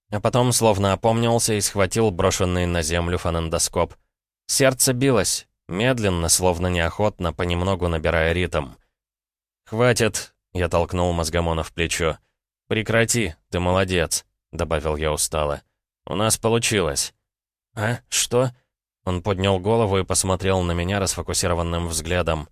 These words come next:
«Нос ему отпусти», — посоветовал я. «А то он задохнется, и наша работа пойдет на смарку». «А он живой?»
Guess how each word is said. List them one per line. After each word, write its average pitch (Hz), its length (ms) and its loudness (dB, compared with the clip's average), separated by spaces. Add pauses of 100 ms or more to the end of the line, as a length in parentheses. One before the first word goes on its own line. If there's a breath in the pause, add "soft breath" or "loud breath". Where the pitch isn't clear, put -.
(500)
«Нос 120 380 0
ему 113 200 0
отпусти», — 104 640 -2 (220)
посоветовал 78 600 -2
я. 73 240 -6 (380)
«А - 80 -10
то 90 100 -2
он 113 160 2
задохнется, 110 640 0
и 107 40 2
наша 104 260 0
работа 98 340 0
пойдет 95 400 -2
на 101 100 0
смарку». 90 580 -2 (720)
«А 85 120 -6
он 107 160 0
живой?» 110 560 -2